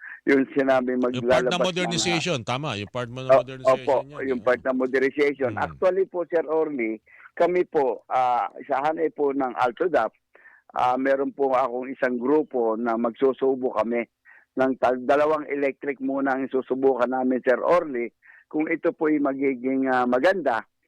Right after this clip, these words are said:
Speaker 1: siguro po itutuloy-tuloy namin. Kasi sa ngayon po, Sir Orly, wala pa naman pong public transport na may, may tumatakbong, ano, eh, tumatakbong, ah,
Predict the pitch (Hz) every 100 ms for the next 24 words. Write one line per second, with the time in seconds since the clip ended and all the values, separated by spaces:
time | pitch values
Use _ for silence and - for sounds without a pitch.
0 | _ 135 135 131 127 139 127 127 131 123
1 | - 123 120 117 117 127 117 143 175 185
2 | 175 175 165 - 180 175 143 143 143 143
3 | 214 - _ - - 170 190 196 190 -
4 | 180 175 170 - 160 151 143 135 139 139
5 | 143 127 123 - 151 143 135 123 131 127
6 | - - _ 147 151 151 147 147 139 135
7 | 135 120 131 120 123 135 104 113 117 117
8 | - 120 113 117 123 123 117 120 113 110
9 | 101